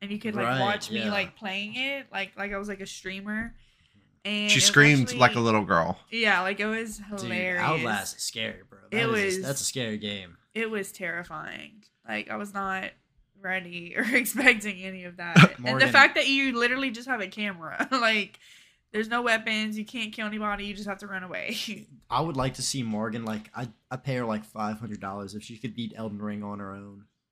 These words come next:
Speaker 2: <laughs>
Speaker 1: Wait, does he know about Elden
Speaker 3: That ain't gonna
Speaker 1: Ring?
Speaker 3: happen.
Speaker 1: Wait, isn't
Speaker 3: That
Speaker 1: that,
Speaker 3: ain't gonna
Speaker 1: uh,
Speaker 3: happen.
Speaker 1: Perry's game?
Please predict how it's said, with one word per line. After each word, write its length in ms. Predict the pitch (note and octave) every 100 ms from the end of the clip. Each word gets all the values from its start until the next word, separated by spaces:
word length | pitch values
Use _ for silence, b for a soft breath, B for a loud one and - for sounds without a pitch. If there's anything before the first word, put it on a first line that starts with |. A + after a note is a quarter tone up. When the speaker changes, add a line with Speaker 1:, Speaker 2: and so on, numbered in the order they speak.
| _ _ _ _ _ _ _ _ _ _ -
Speaker 2:
<laughs> 160 | B2 -
Speaker 1:
Wait, 460 | C3+ C4+ E4+ C#4+
does 180 | G#3+ C#4
he 120 | E4+
know 140 | B3+ A3
about 220 | C4+ C4+
Elden 140 | A3+
Speaker 3:
That 140 | A#3+ D#3+
ain't 120 | D3+
gonna 120 | B2+
Speaker 1:
Ring? 60 | A2
Speaker 3:
happen. 360 | G#2+ G#2 F#2+ G2 _ -
Speaker 1:
Wait, 200 | D4+ A#3
isn't 240 | C#4 E4
Speaker 3:
That 80 | D#4+
Speaker 1:
that, 80 | D#4
Speaker 3:
ain't 40 | C4
gonna 100 | C4
Speaker 1:
uh, 40 |
Speaker 3:
happen. 240 | C4+ B3+
Speaker 1:
Perry's 380 | C4+ B3+ C4+ C4
game? 360 | G#3+ A3 B3+